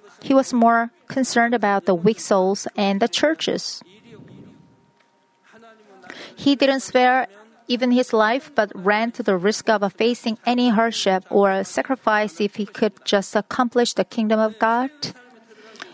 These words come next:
In order to then enter New Jerusalem, you should have the passionate love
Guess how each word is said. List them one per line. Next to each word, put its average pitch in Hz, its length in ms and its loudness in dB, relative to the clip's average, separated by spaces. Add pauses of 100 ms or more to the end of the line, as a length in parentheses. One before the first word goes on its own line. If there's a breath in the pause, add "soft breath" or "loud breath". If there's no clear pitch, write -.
In 240 160 0
order 254 160 2
to 262 160 0
then 233 180 2
enter 226 280 0
New 220 180 -2
Jerusalem, 214 760 0
you 233 160 0
should 247 240 2
have 220 320 0
the 202 120 0
passionate 214 640 -2
love 196 500 0